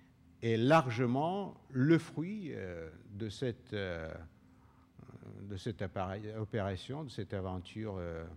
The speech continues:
irréfléchie. Pareil pour l'action de la direction russe en Tchétchénie dès la première guerre en Tchétchénie. Parce que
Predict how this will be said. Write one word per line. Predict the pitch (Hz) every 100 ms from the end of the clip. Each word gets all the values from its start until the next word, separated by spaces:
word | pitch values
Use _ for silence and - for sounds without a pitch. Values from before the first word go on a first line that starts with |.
| - - - - - -
irréfléchie. | 95 104 - 104 104 - 180 - -
Pareil | 147 135 175 185 160 127 -
pour | 131 120
l'action | 117 113 - - 135 139 131 120 - - - - - -
de | 107 98
la | 98 98
direction | 101 104 101 - 113 107 101
russe | 127 117 -
en | 98
Tchétchénie | 90 113 101 - 101 107 135 139 -
dès | 95 143 165
la | 131
première | - 113 110 107
guerre | 90 101 95 87 92
en | 92
Tchétchénie. | - 92 - 95 87 - - - - - - - -
Parce | 117 - -
que | - 147 151 135